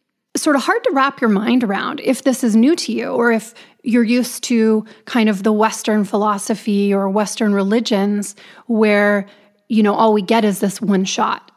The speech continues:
and then you pass away and you are, in many traditions,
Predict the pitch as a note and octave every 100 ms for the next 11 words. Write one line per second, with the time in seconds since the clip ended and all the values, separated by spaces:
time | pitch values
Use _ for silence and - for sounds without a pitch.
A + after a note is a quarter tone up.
0 | _ A3 G#3 G3+ G3+ G3 G#3+ - - A3
1 | - A3 F#3+ B3 D4 C4+ A#3+ A#3 - -
2 | _ A#3 A3 G#3+ G#3 G3+ - A#3 G#3 G3+
3 | G#3 G3 G3+ G3+ G3+ - _ - A3 A3
4 | G#3 A#3+ G3+ G3 G#3 F#3+ F#3+ F#3+ -